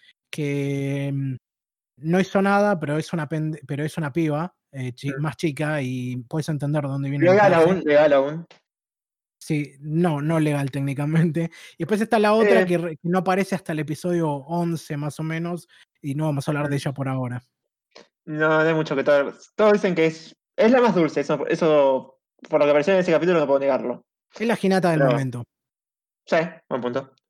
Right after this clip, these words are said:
Speaker 1: Sí.
Speaker 2: Bien dicho.
Speaker 1: Eh, y no voy a, y no voy a hablar mucho más de eso porque ese es su personaje, es ser la piba,
Speaker 2: Mm.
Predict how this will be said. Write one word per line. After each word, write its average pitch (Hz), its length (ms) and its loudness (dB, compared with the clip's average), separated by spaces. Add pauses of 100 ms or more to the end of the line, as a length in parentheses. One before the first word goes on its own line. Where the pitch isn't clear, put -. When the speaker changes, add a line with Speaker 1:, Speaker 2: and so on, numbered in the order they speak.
(140)
Speaker 1:
Sí. 127 380 -12
Speaker 2:
Bien 135 120 -6
dicho. 123 180 -4
Speaker 1:
Eh, 151 140 -4
y 160 40 -2
no 196 120 0
voy 214 120 2
a, 202 160 2
y 165 100 -2
no 202 100 4
voy 233 100 4
a 226 40 4
hablar 208 180 2
mucho 208 240 0
más 202 140 2
de 208 80 0
eso 208 160 -4
porque 165 200 -4
ese 180 120 -4
es 165 60 -6
su 156 100 -6
personaje, 139 560 -10
es 156 80 -10
ser 185 160 -4
la 180 160 -4
piba, 170 300 -2
Speaker 2:
Mm. - 40 -10